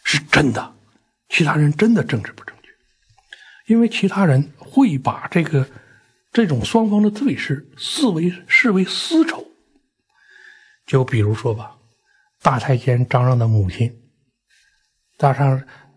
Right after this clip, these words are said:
张让是颍川人，死于颍川，要办丧事儿。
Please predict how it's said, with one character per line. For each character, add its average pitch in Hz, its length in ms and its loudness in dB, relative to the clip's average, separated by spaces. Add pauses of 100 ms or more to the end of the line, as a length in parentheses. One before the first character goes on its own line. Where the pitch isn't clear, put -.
(160)
张 190 220 2
让 170 180 2
是 - 120 -2
颍 110 260 -2
川 151 260 -2
人， - 220 -8 (360)
死 110 380 -2
于 120 280 0
颍 127 80 -16
川， - 360 -12 (920)
要 131 100 2
办 110 180 0
丧 107 240 -4
事 - 60 -12
儿。 - 120 -18